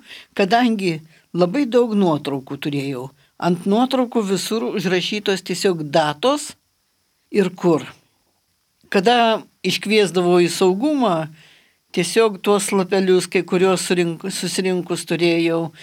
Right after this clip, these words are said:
kvietimus visus, raginimus, kaip jie vadindavo. Toliau aprašydavau, trumpai labai pasižymėdavau, ko klausė, ką maždaug atsakiau,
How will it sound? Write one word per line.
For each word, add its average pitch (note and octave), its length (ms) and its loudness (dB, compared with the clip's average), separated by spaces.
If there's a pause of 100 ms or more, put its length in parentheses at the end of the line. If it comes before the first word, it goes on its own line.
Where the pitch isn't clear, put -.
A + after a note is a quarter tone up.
(140)
kvietimus G#3+ 680 -2
visus, D#3 480 -4
raginimus, F3 720 0
kaip E3 240 -6
jie F3 100 0
vadindavo. D3+ 760 -2 (1120)
Toliau C4 440 4 (220)
aprašydavau, A3 1040 2
trumpai G3+ 520 2
labai G#3+ 340 2
pasižymėdavau, F#3+ 1080 0 (280)
ko C4+ 200 2
klausė, F3 800 0 (1000)
ką G#3+ 160 2
maždaug F#3+ 460 0
atsakiau, G#3 600 0